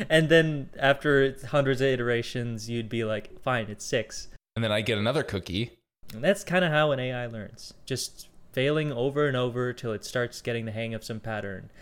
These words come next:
Speaker 1: and figuring out that this number at the start means something, this, uh, addition sign in the middle means something along with the number at the end.
Speaker 2: Mm-hmm.
Speaker 1: It takes a very long time, but luckily,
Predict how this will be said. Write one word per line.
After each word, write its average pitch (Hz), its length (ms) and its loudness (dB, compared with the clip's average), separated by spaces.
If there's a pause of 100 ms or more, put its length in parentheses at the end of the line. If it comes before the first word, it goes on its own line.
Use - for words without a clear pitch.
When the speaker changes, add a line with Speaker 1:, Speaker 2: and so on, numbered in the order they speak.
(140)
Speaker 1:
and 110 320 -6 (140)
figuring 120 380 -2
out 107 260 -6
that 104 140 -8
this 117 200 -6
number 123 240 -2
at 120 100 -2
the 120 60 -4
start 117 340 -4
means 123 240 -4
something, 113 640 -6 (320)
this, - 320 -6 (240)
uh, 107 260 -4
addition 123 420 -2
sign 113 240 -2
in 110 80 -4
the 107 60 -6
middle 110 240 -4
means 104 220 -8
something 104 280 -8
along 98 280 -10
with 95 180 -10
the 101 120 -10
number 95 240 -10
at 95 100 -10
the 98 160 -12
end. 104 260 -14 (260)
Speaker 2:
Mm-hmm. 110 260 -6 (360)
Speaker 1:
It 139 80 -4
takes 160 220 2
a - 40 0
very 190 220 4
long 190 220 2
time, 127 420 -2 (240)
but - 140 -2
luckily, 120 460 2